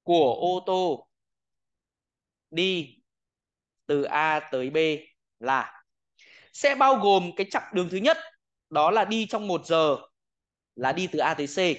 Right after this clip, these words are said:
cộng với thời gian nghỉ mười phút là đổi ra thành một phần sáu giờ.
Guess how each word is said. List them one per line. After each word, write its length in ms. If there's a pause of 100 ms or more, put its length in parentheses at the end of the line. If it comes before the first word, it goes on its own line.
(960)
cộng 320
với 320
thời 200
gian 400
nghỉ 440
mười 220
phút 260 (340)
là 240
đổi 320
ra 160
thành 240
một 140
phần 140
sáu 260
giờ. 280